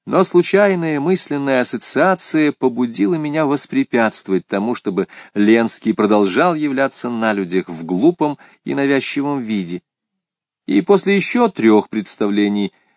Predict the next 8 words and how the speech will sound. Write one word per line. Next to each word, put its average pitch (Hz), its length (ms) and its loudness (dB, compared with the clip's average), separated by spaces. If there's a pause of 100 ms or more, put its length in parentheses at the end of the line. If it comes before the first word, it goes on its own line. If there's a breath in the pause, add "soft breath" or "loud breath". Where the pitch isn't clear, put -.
«Медный 123 300 0
всадник», 147 600 0
«Дон 147 180 2
Кихот» - 560 -2
и 98 200 0 (260 soft breath)
«Африка, 110 560 2
страна 104 380 0
чудес» 143 540 0